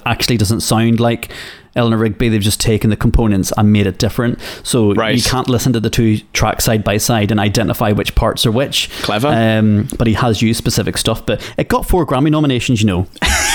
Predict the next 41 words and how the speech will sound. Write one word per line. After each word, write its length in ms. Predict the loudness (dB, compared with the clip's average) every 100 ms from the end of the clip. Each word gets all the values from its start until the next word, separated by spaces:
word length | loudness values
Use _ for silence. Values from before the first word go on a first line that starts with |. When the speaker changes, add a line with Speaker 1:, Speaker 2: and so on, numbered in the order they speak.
| -2 -2 -4 -2 -6 -4 -2 -2 -2 -2
Speaker 1:
Like, 240 | -4 -4 -4
I 60 |
think, 260 | -2 -2 -2
I, 140 | -6 -2
I 60 | -2
still 220 | 0 -2
think 220 | 0 -2
that 100 | 0
you 200 | 0 0
still 220 | 0 -2 -2
think 180 | -2 -2
this 140 | -2
is 80 | 0
a 60 |
novelty 400 | 2 2 0 0
track. 280 | -2 -2 -2 -2
This 200 | -2 0
was 120 | 0
not 200 | 0 0
a 60 |
Speaker 2:
No, 80 | 0
Speaker 1:
novelty 280 | 2 0 0
Speaker 2:
I, 20 | 0
Speaker 1:
track. 180 | 0 2
Speaker 2:
no, 160 | 2
I 100 | 0
don't 260 | 2 0 0
at 160 | -2
all. 200 | 0 2
I 60 | 2
don't 220 | 0 0
at 140 | 0 0
all. 80 |
I 60 | -2
think 240 | -2 -2 -2
just 140 | -2
the 80 | -2
fact 260 | -2 -2 0
that 80 |
it's 160 | 0 0
so, 840 | -2 0 2 4 4 4 4 2